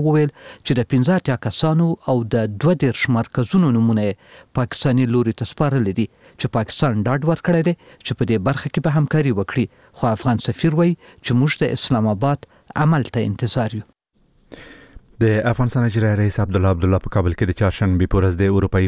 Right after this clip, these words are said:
Speaker 2: پارلمان له پلاوي سره همداراز د ناټو د ګډو عملیاتو له قومندان سره په لیدنه کې پر دې ټینګار وکړ چې د ترهګرو ځالې باید په پاکستان کې له منځه ولاړې شي. د ناټو قومندان او د اروپایي پارلمان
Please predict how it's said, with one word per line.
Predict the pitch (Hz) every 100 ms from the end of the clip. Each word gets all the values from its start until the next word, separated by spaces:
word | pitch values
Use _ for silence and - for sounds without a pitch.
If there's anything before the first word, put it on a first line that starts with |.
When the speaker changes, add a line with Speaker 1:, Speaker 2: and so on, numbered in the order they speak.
| -
Speaker 2:
پارلمان | 92 87 87 87 87
له | 90 87 92
پلاوي | 98 107 101
سره | 104 98
همداراز | 98 90 87 82
د | 87
ناټو | 85 113 104
د | 87
ګډو | 117 113
عملیاتو | 107 104 104 107
له | 98 107
قومندان | 101 98 98
سره | 104 98 -
په | 95 92 92 107 85
لیدنه | 87 85 90 85
کې | - -
پر | 85
دې | 87 95
ټینګار | 87 95 90
وکړ | - 95 -
چې | 92
د | -
ترهګرو | 87 85 92 87 76
ځالې | 107 95 87
باید | 85 -
په | -
پاکستان | 87 92 - 87
کې | - 85
له | 82
منځه | 80 78
ولاړې | 80 82 80
شي. | 127 110 - - - - - 151
د | - 151 117
ناټو | 156 -
قومندان | 135 123 127 123
او | 120 113
د | 110
اروپایي | 107 104 113 -
پارلمان | 85 90 92 87